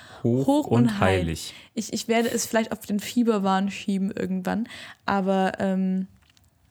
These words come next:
Speaker 2: das wär schon lustig. <laughs>
Speaker 1: Ich war nicht bei Sinn, ich war nicht bei Sinn.
Speaker 2: <laughs> Genau.
Speaker 1: Im Vollbesitz deiner geistigen Fähigkeiten heißt es nämlich, und das bist du nicht gerade.
Speaker 2: Nein, das machen wir
Speaker 1: Du bist gerade im
Speaker 2: voll
Speaker 1: Vollbesitz von Kopfschmerzen.
Speaker 2: Ja, und
Speaker 1: Ja.
Speaker 2: Müdigkeit.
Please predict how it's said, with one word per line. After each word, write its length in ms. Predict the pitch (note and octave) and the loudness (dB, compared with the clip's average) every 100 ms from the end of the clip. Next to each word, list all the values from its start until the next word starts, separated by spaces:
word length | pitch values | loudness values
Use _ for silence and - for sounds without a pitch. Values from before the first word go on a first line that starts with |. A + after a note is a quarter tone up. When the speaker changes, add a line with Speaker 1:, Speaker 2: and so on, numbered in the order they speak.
| - - | -20 -16
Speaker 2:
das 200 | - F#3+ | -12 -6
wär 100 | G3+ | -4
schon 220 | F#3+ A#3 A3+ | -2 2 2
lustig. 480 | A3 - E3+ D#3+ - - - - | 2 -2 -6 -6 -12 -16 -12 -4
<laughs> 720 | A3+ C4+ B3 B3+ A#3 C4+ C4 | 0 4 4 6 8 8 8
Speaker 1:
Ich 220 | C#3 C3 | 8 8
war 180 | B2+ B2 | 8 8
nicht 260 | C3 C#3 - | 6 4 4
bei 140 | A#2 | 4
Sinn, 300 | G#2+ B2+ G2+ | 6 6 6
ich 200 | F2+ A2+ | 4 4
war 120 | A#2 B2+ | 6 6
nicht 220 | C3+ - | 6 8
bei 140 | - | 8
Sinn. 380 | B3+ B3+ G#2 A#3+ | 8 6 6 4
Speaker 2:
<laughs> 0 | |
Genau. 300 | B3 B3+ A#3+ A3+ - | 4 4 4 2 0
Speaker 1:
Im 100 | - | 2
Vollbesitz 580 | - B2 C#3 C3 A#2+ - | 4 6 6 4 2 0
deiner 220 | - G#2 | 2 2
geistigen 460 | G2+ G#2+ A2+ G2 F#2+ | 4 4 2 -2 -2
Fähigkeiten 540 | - G#2 F#2+ F2+ F2 F2+ | 2 0 0 -2 -4 -4
heißt 160 | F2 | -4
es 20 | |
nämlich, 160 | F2+ F2+ | -4 -2
und 100 | F2+ | -2
das 100 | G2+ | -4
bist 240 | - G#2 - | -4 -6 -4
du 40 | |
nicht 320 | F2+ F2+ - - | -2 -4 -6 -12
gerade. 200 | - B3+ | -4 0
Speaker 2:
Nein, 400 | C4 B3 G3+ G#3+ - - - | 2 2 2 -4 -8 -12 -8
das 140 | A3+ | -2
machen 240 | A#3+ C4+ C#4 | 0 0 0
wir 60 | |
Speaker 1:
Du 40 | C4 | 0
bist 100 | A#3 | 4
gerade 160 | G2+ | 4
im 60 | C4+ | 4
Speaker 2:
voll 180 | - G#2+ | 6 6
Speaker 1:
Vollbesitz 340 | G#2 G2 F#2+ | 6 2 2
von 160 | - F#2 | -2 -4
Kopfschmerzen. 680 | - - - - - - - - | -4 -8 -8 -8 -10 -14 -16 -4
Speaker 2:
Ja, 440 | B3 A#3 A3+ G#3+ G#3+ - | 0 2 2 2 -2 0
und 220 | A#3 A3 | 2 4
Speaker 1:
Ja. 60 | A#3 | 4
Speaker 2:
Müdigkeit. 880 | B3 B3 G#3 B2+ B2+ G3+ F#3+ G3 | 6 4 2 -2 -2 0 0 -2